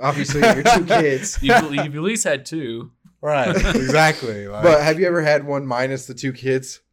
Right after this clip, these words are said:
Speaker 2: No.
Speaker 1: You, really?
Speaker 3: <laughs>
Speaker 1: Never once actually, like, "Oh, shit" moment? What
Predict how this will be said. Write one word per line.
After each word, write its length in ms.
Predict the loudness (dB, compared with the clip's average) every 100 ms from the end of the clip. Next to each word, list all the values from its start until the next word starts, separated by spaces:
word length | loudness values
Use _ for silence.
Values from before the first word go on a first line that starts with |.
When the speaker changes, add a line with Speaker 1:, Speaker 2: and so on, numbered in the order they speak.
| _
Speaker 2:
No. 280 | -14 -14 -14 _ _ _
Speaker 1:
You, 140 | -14 -14 _ -10
really? 360 | -6 -6 -8
Speaker 3:
<laughs> 40 | -8
Speaker 1:
Never 360 | -6 -4 -4
once 480 | -6 -8 -10 -14 -20 _ -12
actually, 340 | -12 -12 -12
like, 320 | -10 -12 -14 -14
"Oh, 320 | -14 -14 -18 _ _
shit" 420 | _ -12 -10 -10 _ _ _
moment? 400 | -14 -12 -14 -18 _ _ _ _ _ _ _ _
What 60 | -18